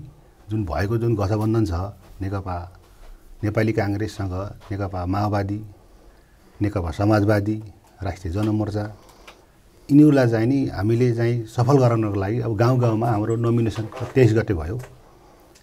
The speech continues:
त्यसपछि निरन्तर चाहिँ गाउँमा, हामी गाउँमै छौँ चाहिँ नि, हरेक गाउँ, टोल, बस्तीमा जनतासँग जाने, भेट्ने,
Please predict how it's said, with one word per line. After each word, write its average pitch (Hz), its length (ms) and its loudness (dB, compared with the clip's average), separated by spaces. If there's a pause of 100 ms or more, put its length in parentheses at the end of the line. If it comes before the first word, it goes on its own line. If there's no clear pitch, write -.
(140)
त्यसपछि 139 360 4
निरन्तर 147 520 8
चाहिँ 107 240 0
गाउँमा, 95 400 -2 (440)
हामी 98 140 -4
गाउँमै 147 320 8
छौँ 107 200 2
चाहिँ 87 200 -8
नि, 82 120 -12 (500)
हरेक 143 260 2
गाउँ, 123 320 -2 (100)
टोल, 120 180 0
बस्तीमा 104 520 -4 (1120)
जनतासँग 101 440 -2
जाने, 101 320 0
भेट्ने, 101 440 -4